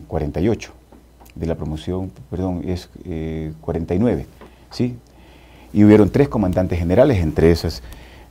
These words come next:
mi general Cabrera y la señora Varela, cosa que nunca había pasado, tres comandantes generales de una sola promoción. Entonces, ahí es evidente que también hay algún tema de injerencia política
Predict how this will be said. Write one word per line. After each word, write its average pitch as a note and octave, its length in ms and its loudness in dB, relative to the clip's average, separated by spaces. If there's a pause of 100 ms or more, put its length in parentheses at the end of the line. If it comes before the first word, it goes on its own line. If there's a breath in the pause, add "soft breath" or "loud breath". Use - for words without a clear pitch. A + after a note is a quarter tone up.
mi E2 100 -4
general E2 280 0
Cabrera D3 320 2
y C#3 60 2
la F#2+ 80 0
señora D#2+ 320 -4
Varela, B1+ 340 -8 (640)
cosa - 220 -4
que E2 100 -6
nunca G2 220 -4
había D#2+ 140 -4
pasado, G2 400 -2
tres G2+ 160 4
comandantes F2 460 -2
generales F2 360 2
de E2+ 60 -2
una F2 120 -4
sola E2 220 -6
promoción. E2 460 -4 (520 loud breath)
Entonces, A2 380 0
ahí A#2 180 6
es B2 80 6
evidente A#2+ 380 2
que C3+ 100 0
también F#2+ 300 0
hay F#2+ 60 0
algún F2+ 240 -2
tema F#2 280 2
de E2 100 -4
injerencia E2 420 -4
política E2+ 500 -2